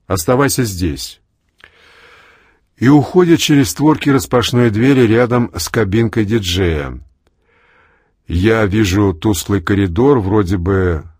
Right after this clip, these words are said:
дверь кабинета, а потом створки возвращаются друг к другу, перекрывая обзор.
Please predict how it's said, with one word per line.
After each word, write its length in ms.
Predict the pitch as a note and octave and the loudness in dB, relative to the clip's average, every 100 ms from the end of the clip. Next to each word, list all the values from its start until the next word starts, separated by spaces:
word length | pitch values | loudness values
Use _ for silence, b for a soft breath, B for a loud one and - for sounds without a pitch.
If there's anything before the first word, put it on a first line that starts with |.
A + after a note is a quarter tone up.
| _ _ | _ _
дверь 460 | E2 D#2+ G2+ G#2 E2 | -8 -2 0 2 0
кабинета, 800 | F2+ D#2+ F#2+ G2+ C3+ - E3 E3 b b b b b b b | -4 -2 0 0 -2 -2 -4 -4 b b b b b b b
а 100 | A2+ | -4
потом 300 | C#3 C#3 F#3 | 0 2 0
створки 460 | - C#3 D#3 C#3 C#3 | 0 0 0 0 0
возвращаются 840 | B2+ G2+ A2 F2 C3 B2+ A#2+ B2 | 0 2 0 0 0 0 0 -4
друг 300 | G2 A2 G2 | -2 0 0
к 20 | |
другу, 500 | F#2 C3 C#3 D#3 D#3 - _ - | 2 2 2 2 0 -4 _ -2
перекрывая 580 | A2+ G#2 G#2+ G2+ G#2+ | -2 0 0 0 0
обзор. 460 | A2 F#2 E2+ D2+ - | -2 -4 -4 -4 -8